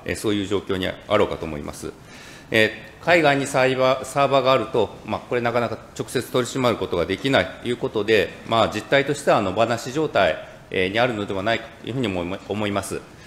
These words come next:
まあ、あの、私も思ってますけれども、皆さんもお持ちの、まあ、スマートフォンなり、えー、で、こう、検索してもらいますと、まあ、オンラインカジノということで検索すると、もういろいろ出てきます。おすすめサイトとか言って、丁寧に出てきます。ちゃんと日本語で出てきます。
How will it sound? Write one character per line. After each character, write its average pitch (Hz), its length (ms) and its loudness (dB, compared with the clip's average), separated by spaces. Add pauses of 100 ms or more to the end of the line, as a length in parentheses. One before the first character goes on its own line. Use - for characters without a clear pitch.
(200)
ま 107 240 0
あ、 101 60 -2
あ 113 60 0
の、 110 200 -2
私 123 260 -2
も 123 80 -2
思 117 140 -2
っ 113 40 -4
て - 80 -8
ま 110 120 -2
す - 80 -12
け 107 60 0
れ 95 40 2
ど 95 60 -2
も、 110 60 -6
皆 117 180 0
さ 120 100 -2
ん 104 80 -2
も 87 140 -4
お - 20 -8
持 101 140 -4
ち - 120 -12
の、 92 380 -2
ま 95 80 -2
あ、 92 40 -2
ス - 100 -12
マ 107 100 0
ー 101 40 -4
ト 107 100 -6
フ 107 80 -6
ォ - 20 -4
ン 92 60 -4
な 87 100 -2
り、 78 160 -6 (140)
え 85 240 -4
ー、 - 20 -2
で、 92 180 0 (220)
こ 87 80 -10
う、 - 40 -20
検 123 140 -4
索 117 160 -6
し - 60 -12
て 101 260 -2
も 104 120 -2
ら 113 100 2
い 113 60 0
ま 113 100 -2
す - 140 -8
と、 95 180 2 (320)
ま 107 80 2
あ、 110 60 8
オ 117 80 4
ン 123 40 0
ラ 120 120 6
イ 120 40 -2
ン - 40 -4
カ 131 100 2
ジ 117 120 -4
ノ 101 120 -2
と - 260 -12
い 110 40 -2
う 110 40 0
こ 110 120 -6
と 101 100 -4
で 95 80 0
検 110 180 -4
索 - 200 -4
す 107 40 0
る 101 80 -2
と、 98 120 -4
も 107 140 -2
う - 20 0
い 131 80 2
ろ 175 100 6
い 175 80 8
ろ 147 300 6
出 - 80 -2
て 95 100 -4
き 90 120 -6
ま 80 120 -6
す。 - 160 -16 (180)
お 127 80 0
す 143 140 -2
す 143 140 -2
め 131 100 2
サ 135 160 4
イ 110 60 2
ト 92 80 -4
と - 100 -6
か 80 120 -4
言 76 60 -6
っ - 40 -18
て、 76 180 -8 (220)
丁 143 100 2
寧 101 140 0
に 82 260 -6
出 104 100 -4
て - 80 -8
き - 120 -12
ま 67 80 -12
す。 - 120 -16
ち - 140 -8
ゃ 127 80 -2
ん - 20 -10
と 110 80 -4
日 104 120 -2
本 160 160 2
語 151 100 2
で 139 100 2
出 117 140 0
て 175 80 -4
き - 100 -14
ま 67 120 -14
す。 - 160 -20